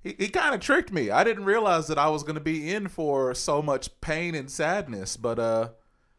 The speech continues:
Made in Abyss. Made in Abyss looks really friendly. It looks really kiddish. It's not. You will, you will see some terrible things happen in this show. And it's, it's an anime. It's on,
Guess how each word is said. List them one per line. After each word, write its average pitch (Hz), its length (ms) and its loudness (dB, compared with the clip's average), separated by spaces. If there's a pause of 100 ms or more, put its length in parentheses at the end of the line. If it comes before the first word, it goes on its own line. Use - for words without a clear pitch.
(360)
Made 196 240 0
in 214 100 -2
Abyss. 170 600 -2 (320)
Made 165 280 0
in 240 60 -8
Abyss 208 340 0
looks 185 300 -4
really 151 440 0
friendly. 127 680 -2
It 165 120 -2
looks 135 440 -4
really 131 360 -2
kiddish. 147 640 -6 (580)
It's 120 240 2
not. 110 480 -2 (720)
You 151 220 -4
will, 147 460 2
you 147 160 0
will 196 100 6
see 165 180 -2
some 131 220 -6
terrible 202 460 0
things - 400 -2
happen 113 340 0
in 98 160 -8
this 98 140 -6
show. 92 420 -6 (600)
And 104 340 -6
it's, 117 200 -6
it's 135 300 -8
an 185 100 -4
anime. 180 280 0
It's 151 460 -4
on, 127 440 -2